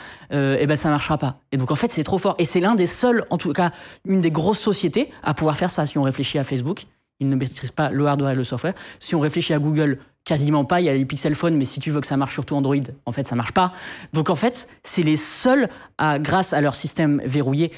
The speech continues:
et au, surtout, en fait, c'est grâce au contrôle du hardware et du software à ce que, comme tu l'as dit, contrôler toute la chaîne d'auto-, d'authentification entre un hardware et un software.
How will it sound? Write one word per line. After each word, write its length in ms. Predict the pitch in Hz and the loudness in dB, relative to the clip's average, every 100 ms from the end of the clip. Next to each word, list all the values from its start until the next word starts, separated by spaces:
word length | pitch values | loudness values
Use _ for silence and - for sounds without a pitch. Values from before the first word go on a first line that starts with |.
| - | -2
et 80 | 160 | 0
au, 120 | 151 | 2
surtout, 360 | 139 269 - 277 | 0 -2 0 0
en 40 | |
fait, 140 | 180 214 | 2 -2
c'est 260 | - 147 | 0 -2
grâce 300 | 117 156 151 | -2 -4 -4
au 40 | - | -4
contrôle 440 | - 226 - 214 | -2 -2 0 0
du 100 | 156 | 2
hardware 280 | 139 143 151 | 2 2 0
et 60 | |
du 20 | 131 | -2
software 420 | - 135 190 - - _ - | -4 -2 -2 -2 -16 _ -2
à 200 | 185 190 | 0 0
ce 100 | - | -6
que, 120 | - - _ | -12 -16 _
comme 140 | 170 | 0
tu 140 | 165 160 | 0 0
l'as 100 | 139 | 0
dit, 160 | 151 233 - _ | 0 -4 -8 _
contrôler 420 | - 214 175 214 | -2 0 4 2
toute 300 | 233 381 370 | 2 0 2
la 100 | 285 | 2
chaîne 260 | 220 247 240 | 2 2 2
d'auto-, 260 | 196 190 170 - - - | 2 0 -4 -6 -8 -4
d'authentification 840 | 151 196 185 - 185 165 143 202 - - - | -2 -2 -2 -4 -4 -2 -2 -4 -6 -20 -6
entre 200 | 156 - | -6 0
un 40 | 156 | 2
hardware 380 | 147 143 196 - - - - | 4 4 2 -4 -18 -20 -6
et 80 | 143 | 0
un 80 | 156 | 2
software. 440 | - 147 - 117 | 2 0 2 0